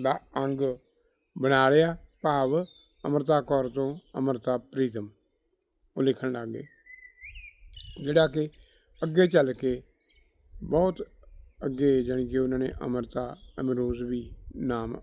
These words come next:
ਅਪਣਾਇਆ, ਪਰ ਜ਼ਿਆਦਾ ਅਸੀਂ ਸਾਰੇ ਹੀ ਅੰਮ੍ਰਿਤਾ ਪ੍ਰੀਤਮ ਜੀ ਉਹਨਾਂ ਨੂੰ ਕਹਿੰਦੇ ਹਾਂ। ਤੇ ਲਗਭਗ ਪੈਂਹਠ ਵਰ੍ਹੇ ਉਹ ਅੰਮ੍ਰਿਤਾ ਪ੍ਰੀਤਮ ਦੇ ਨਾਲ ਨਾਲ ਜਾਂਦੀ ਰਹੀ ਤੇ ਦੋ ਹਜ਼ਾਰ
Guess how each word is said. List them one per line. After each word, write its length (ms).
ਅਪਣਾਇਆ, 520
ਪਰ 120
ਜ਼ਿਆਦਾ 360
ਅਸੀਂ 200
ਸਾਰੇ 300
ਹੀ 260
ਅੰਮ੍ਰਿਤਾ 360
ਪ੍ਰੀਤਮ 400
ਜੀ 220
ਉਹਨਾਂ 240
ਨੂੰ 200
ਕਹਿੰਦੇ 340
ਹਾਂ। 180
ਤੇ 80
ਲਗਭਗ 600
ਪੈਂਹਠ 260
ਵਰ੍ਹੇ 220
ਉਹ 120
ਅੰਮ੍ਰਿਤਾ 580
ਪ੍ਰੀਤਮ 360
ਦੇ 120
ਨਾਲ 260
ਨਾਲ 320
ਜਾਂਦੀ 400
ਰਹੀ 220
ਤੇ 340
ਦੋ 340
ਹਜ਼ਾਰ 500